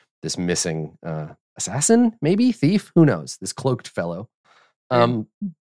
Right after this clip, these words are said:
Speaker 1: Torgor and, and Winiger, what are the two of you doing while this is, while this is happening?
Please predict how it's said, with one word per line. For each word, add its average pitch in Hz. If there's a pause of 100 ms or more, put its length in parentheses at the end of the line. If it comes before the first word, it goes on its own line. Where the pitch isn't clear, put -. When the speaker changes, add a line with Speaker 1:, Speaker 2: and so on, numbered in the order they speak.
(220)
Speaker 1:
Torgor 226
and, 156
and 123 (100)
Winiger, 101
what 143
are 277
the 277
two 190
of 147
you 120
doing 87 (280)
while 87
this 82
is, 80
while 95
this 85
is 82
happening? 80